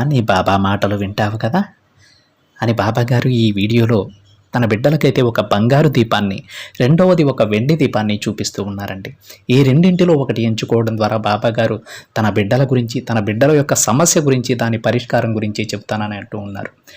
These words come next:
మీ మనసులో బాబాగారిని మనస్ఫూర్తిగా తలుచుకొని, మీకు ఏవి దీపం అయితే మీకు తాకాలనిపిస్తూ ఉందో ఆ దీపాన్ని తాకానని మీరు అనుకోండి ఫ్రెండ్స్.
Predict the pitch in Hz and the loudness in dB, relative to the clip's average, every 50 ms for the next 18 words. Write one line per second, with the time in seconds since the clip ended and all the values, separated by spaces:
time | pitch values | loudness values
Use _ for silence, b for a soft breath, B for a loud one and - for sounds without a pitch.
0 | B B B B B B B B - - 104 95 95 98 98 110 117 - 120 117 | B B B B B B B B -8 -8 -6 -6 -4 -4 -4 -4 -2 0 0 0
1 | 113 107 107 107 107 107 110 110 120 117 117 117 117 104 98 101 113 117 - - | 0 0 0 -2 0 -2 -4 -4 -4 -4 -2 -2 -2 -4 -4 -6 -8 -8 -6 -4
2 | - 131 135 - 139 135 131 127 - 113 113 120 113 - 110 127 117 120 113 113 | -4 -4 -2 -2 -2 -4 -4 -4 -4 -4 -4 -4 -4 -4 -4 -2 -2 -2 -4 -6
3 | - - _ b b b b b b _ _ - 120 139 165 156 - 127 117 123 | -10 -16 _ b b b b b b _ _ 0 0 0 2 2 2 2 4 4
4 | 143 170 175 170 147 123 127 131 147 - 160 156 156 147 147 160 139 135 127 - | 4 4 4 2 2 2 4 2 2 2 0 0 -2 -2 -2 -2 -2 -2 -4 -4
5 | 113 - 113 117 117 - 135 127 127 123 123 131 120 - - 120 117 113 113 113 | -4 -2 -2 -2 0 0 0 0 0 -2 -2 -4 -6 -4 -4 -4 -2 -2 0 0
6 | 123 110 104 b b b b - 110 110 107 110 110 110 127 120 117 110 110 - | -2 -4 -4 b b b b -2 -2 -2 0 -2 -2 -2 -2 -4 -4 -4 -6 -6
7 | 104 104 104 - 113 110 107 107 107 104 101 104 104 101 - - 110 104 104 - | -10 -8 -6 -6 -4 -4 -4 -4 -4 -6 -6 -6 -8 -10 -12 -14 -14 -14 -14 -14
8 | - - 101 - - | -14 -14 -14 -14 -16